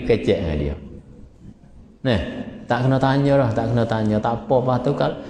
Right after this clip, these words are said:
kalau ayah mati, apa cara berlaku? Kecek lah kat mana pun dah. Akhir ayah kata kan, "Hmm, tak apa, ha, apakah aku pelepah kamu?"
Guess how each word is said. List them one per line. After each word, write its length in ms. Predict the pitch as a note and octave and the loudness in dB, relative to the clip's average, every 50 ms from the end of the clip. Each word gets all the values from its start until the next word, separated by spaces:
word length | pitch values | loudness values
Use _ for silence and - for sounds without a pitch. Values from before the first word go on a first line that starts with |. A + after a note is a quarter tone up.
| - - | -16 -6
kalau 320 | - C3 C3 C3 C3 C#3 C#3+ | -2 0 2 2 2 4 4
ayah 160 | C#3+ C3+ C3+ | 4 4 4
mati, 320 | C3+ C3+ C3+ - - E3 | 4 2 2 0 0 0
apa 160 | D#3+ D#3 D#3 D3 C#3+ | 2 4 4 2 2
cara 300 | - D3 C#3 C#3 C3+ C3 B2 | 2 2 2 4 4 4 4
berlaku? 480 | G#2+ G#2+ G2 F2+ - - E2 E2+ - - | 4 2 2 0 -2 -2 -4 -4 -2 0
Kecek 380 | - F3 F3 - E3+ C#3+ C#3 | -2 0 0 2 2 2 2
lah 160 | - - D3 | 2 2 2
kat 100 | - C3+ | 2 2
mana 300 | A#2+ B2 A#2+ B2+ B2+ C3 C3+ | 2 2 4 4 4 4 4
pun 160 | D3+ F3+ C#3 | 4 4 2
dah. 160 | G#2 E2+ - - - - - - - - - - - - - - - - - - - - - - | 2 0 0 -2 -6 -8 -8 -8 -8 -8 -8 -8 -8 -10 -10 -12 -12 -12 -12 -14 -16 -18 -16 -6
Akhir 480 | - A2 G#2+ F#2 E2+ G2+ A#2 B2 A#2 A2+ | -2 -2 0 0 2 2 2 4 4 4
ayah 160 | A#2+ B2 A#2+ A#2+ A#2+ A#2+ | 4 4 4 4 4 4
kata 80 | A#2+ C3 C#3 C#3 | 4 2 2 2
kan, 100 | C3+ B2+ G#2+ | 2 2 0
"Hmm, 320 | - - - - G2 G2+ | -2 -4 -4 0 2 2
tak 320 | F#2 G2+ G#2 F#2+ G2 - - | 4 4 2 0 -2 -2 0
apa, 120 | B2 A#2+ B2 | 2 2 4
ha, 120 | B2+ C#3+ C#3+ B2+ A2+ G#2+ | 2 2 2 2 0 0
apakah 340 | A#2+ A2 - - A2+ G#2+ - | -2 -2 -2 -2 -2 0 0
aku 80 | A2 | 0
pelepah 400 | G2+ A2 G2+ - - G2+ F#2+ F2 | 0 0 0 0 0 -2 -2 0
kamu?" 220 | F2 F2 F2 D#2+ | -2 -2 -2 -2